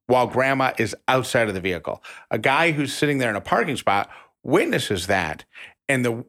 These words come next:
wo-, and, and yells to the woman and says, "Oh my gosh, are you okay?" And she said, "My grandchild's in that car." So he says, his name's Bill. He says,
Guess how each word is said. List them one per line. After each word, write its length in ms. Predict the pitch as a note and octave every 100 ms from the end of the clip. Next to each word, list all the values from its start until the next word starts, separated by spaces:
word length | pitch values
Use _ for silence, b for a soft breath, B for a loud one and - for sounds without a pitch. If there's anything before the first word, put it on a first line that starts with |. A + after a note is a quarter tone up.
| _ _ _ _ -
wo-, 340 | B2+ C3+ F#3+ G3
and, 220 | C3+ A#2 - B2
and 340 | A#2+ G#2+ F#2+ -
yells 420 | A2 A#2 C#3+ D#3 -
to 100 | A#2
the 80 | A2
woman 240 | E3 D#3+
and 100 | A2
says, 140 | A2 -
"Oh 120 | F3+
my 120 | G3 F3+
gosh, 380 | F#3 G3 E3 - B B B D3+
are 60 |
you 140 | D#3+ F3
okay?" 440 | E3 F3 F#3 D3+ -
And 160 | A2
she 160 | - F3+
said, 380 | - C3 A#2+ - B -
"My 100 | G2+
grandchild's 800 | F#2 A2+ D3+ D#3 B2+ G#2+ F#2 F#2
in 100 | F#2+
that 180 | E2+ D#2+
car." 340 | F2 B1 - _ _ _ _
So 160 | - F2
he 320 | - G#3 C#4
says, 360 | - G2 C2+
his 140 | C3 B2
name's 220 | B2 F#2+
Bill. 260 | A2+ E2 - B B B
He 260 | E3+ G#3
says, 460 | - B2+ G#2 F#2+